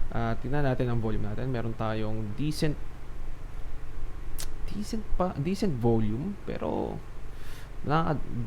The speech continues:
parang delikado rin tong rejection na to. Okay. So, so pag-usapan natin bakit medyo delikado tong rejection na to.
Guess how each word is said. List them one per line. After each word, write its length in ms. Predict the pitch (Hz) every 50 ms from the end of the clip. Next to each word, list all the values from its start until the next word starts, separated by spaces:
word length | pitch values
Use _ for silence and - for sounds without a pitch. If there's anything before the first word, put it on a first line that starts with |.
| - -
parang 240 | 151 147 160 147
delikado 400 | 131 127 123 - 143 139 135 131
rin 120 | 131 135 131
tong 160 | - 127 123
rejection 520 | 123 113 - 117 110 - - - 110 104
na 160 | 101 95 95 90 -
to. 160 | - 131 160 - - - - - - - - - - - - - - - - - - - - - - - - - - - - - - - - -
Okay. 340 | - 98 - 76 85 120 - - - - - - -
So, 280 | - - 156 156 - - - - - - - - - - - - - - - - - - - - - - - - - - - - -
so 160 | - 165 165
pag-usapan 640 | 156 - 170 165 170 175 185 170 - 170 165 156 143
natin 240 | - 160 147 123 117
bakit 320 | 120 120 120 120 123 117
medyo 240 | 123 123 120 113 123
delikado 480 | 110 117 110 113 - 113 113 107 113
tong 160 | - 117 113 113
rejection 480 | 117 113 117 117 - - - 110 104
na 120 | 95 98 104
to. 160 | - - -